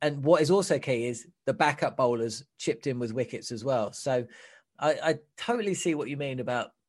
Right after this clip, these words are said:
the, the, the, the fact that both teams are gonna come away from this.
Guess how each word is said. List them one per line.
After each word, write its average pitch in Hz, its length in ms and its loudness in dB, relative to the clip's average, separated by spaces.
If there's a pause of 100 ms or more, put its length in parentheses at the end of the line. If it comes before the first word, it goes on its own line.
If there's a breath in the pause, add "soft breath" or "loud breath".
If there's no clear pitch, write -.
(220)
the, 123 120 -10 (220)
the, 127 80 -16
the, 120 420 -10
the 127 100 -6
fact 135 220 -2
that 127 160 -8 (340)
both 147 220 2
teams 139 240 -4
are 131 40 -8
gonna 123 180 -6
come 127 180 -4
away 120 240 0
from 120 160 -10
this. 113 300 -8